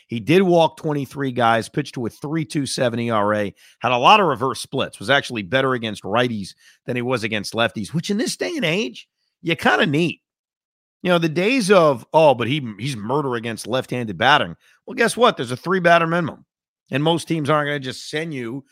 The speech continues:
three lefties back to back to back. So that performance by Lavender jumps out at me because he could be a dark horse reliever who maybe makes the team out of spring training, but more likely than that,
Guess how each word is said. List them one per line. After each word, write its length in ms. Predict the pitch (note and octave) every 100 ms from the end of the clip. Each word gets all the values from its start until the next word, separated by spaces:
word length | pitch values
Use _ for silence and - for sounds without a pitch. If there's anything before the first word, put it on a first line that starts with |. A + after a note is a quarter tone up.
| _ _
three 280 | - C#3+ D3
lefties 520 | C3 D#3 - C3 A2
back 280 | C3+ C3 -
to 80 | B2+
back 240 | C3+ B2
to 60 | B2
back. 280 | D3+ C#3 - _ _ _ _ _ _ _ -
So 400 | F3 D#3+ D#3+ - _ _
that 320 | C#3+ E3 A3 - _
performance 600 | - F3 - F3 F3+ E3+
by 240 | - D3+ D3
Lavender 600 | C#3 D3 D#3 D3+ D3 C#3
jumps 340 | A#2 C3 B2
out 220 | E3 F#3 D3+
at 80 |
me 320 | B2+ A2 G#2+ - _ _ _ -
because 320 | C#3 - -
he 180 | E3+ E3+
could 300 | F#3 D3+ A2
be 480 | E3+ F3 A#2+ D#3 - _ _ _ _ _ _ _ _ _ -
a 100 | D3
dark 380 | B2 C3 C#3 -
horse 320 | C#3 C3+ -
reliever 500 | C#3 C3+ A#2+ D#3 E3+
who 320 | C3 A#2+ - -
maybe 420 | B2+ D#3+ C4+ G4+
makes 300 | G3+ D3+ -
the 100 | C3+
team 220 | C#3+ B2
out 160 | A#2 G#2+
of 60 |
spring 260 | - A2+ G#2
training, 320 | - G2 C3
but 100 | D3
more 240 | B3 E4
likely 460 | G#3 C#3+ D#3+ E3+ C#3
than 180 | A2 G#2
that, 360 | D3 D3 F#2